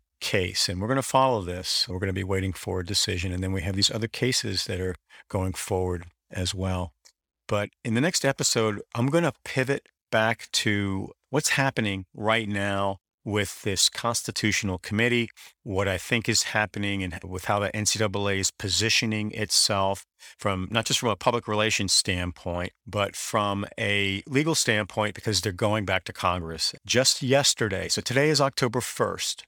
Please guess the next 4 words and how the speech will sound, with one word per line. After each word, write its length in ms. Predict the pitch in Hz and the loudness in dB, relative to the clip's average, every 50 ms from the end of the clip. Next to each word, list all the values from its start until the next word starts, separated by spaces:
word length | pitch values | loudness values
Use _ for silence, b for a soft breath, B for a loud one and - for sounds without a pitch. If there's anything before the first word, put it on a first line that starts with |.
| _ _ | _ _
of 380 | - - 95 92 92 90 - - | -6 -4 -4 -2 -2 -4 -6 -8
twenty 220 | - - 104 104 98 | -2 0 0 0 0
twenty-one. 500 | - - 107 113 120 104 87 85 95 - _ _ _ _ _ _ _ _ _ _ - | -2 -2 -2 -2 -2 -4 -4 -4 -6 -8 _ _ _ _ _ _ _ _ _ _ -10
Yesterday, 840 | 120 107 117 131 143 - - - 143 123 104 95 92 87 85 - | -2 2 4 4 4 4 2 2 2 0 0 0 -2 -4 -6 -10